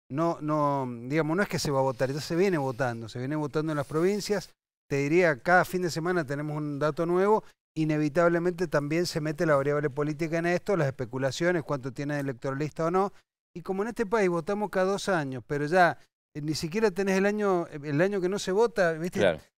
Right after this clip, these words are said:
Speaker 1: Podés estar tranquilo, entonces siempre estamos en especulaciones electorales, entonces siempre la cosa política, la, la, las medidas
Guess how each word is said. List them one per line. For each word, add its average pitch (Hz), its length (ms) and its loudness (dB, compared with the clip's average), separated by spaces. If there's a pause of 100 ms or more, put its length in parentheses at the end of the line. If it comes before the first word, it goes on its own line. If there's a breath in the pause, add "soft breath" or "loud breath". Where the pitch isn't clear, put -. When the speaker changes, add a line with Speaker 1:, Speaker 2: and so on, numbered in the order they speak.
(100)
Speaker 1:
Podés 180 260 2
estar 190 240 0
tranquilo, 196 400 -2
entonces 202 400 -4
siempre 254 380 -2
estamos 233 280 -4
en 208 100 -2
especulaciones 175 640 -4
electorales, 165 520 0
entonces 202 280 -2
siempre 208 540 -2 (340 soft breath)
la 139 120 -2
cosa 185 320 -2
política, 165 1040 2
la, 131 240 0
la, 127 200 -2
las 135 160 -2
medidas 160 680 4